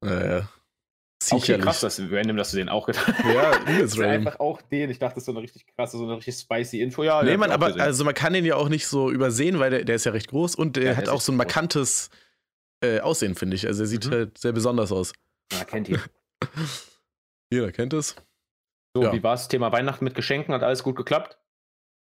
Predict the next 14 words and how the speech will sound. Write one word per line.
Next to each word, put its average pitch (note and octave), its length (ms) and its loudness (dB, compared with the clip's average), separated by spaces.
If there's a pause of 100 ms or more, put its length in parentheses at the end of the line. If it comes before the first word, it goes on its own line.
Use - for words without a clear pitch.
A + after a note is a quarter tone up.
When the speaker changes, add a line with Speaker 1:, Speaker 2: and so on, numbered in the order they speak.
(200)
Speaker 1:
Hat - 320 -4
alles A2 480 -2
gut A#2 240 -4
geklappt, - 460 -6
war G2 600 0 (720)
okay F#2+ 240 0
alles. F2+ 400 -2
Also B2 240 0
war C#3 160 2
alles A2+ 220 0
okay, G2+ 220 -2
sag F#2 140 -2
ich F2+ 60 -4
mal. F2+ 180 -2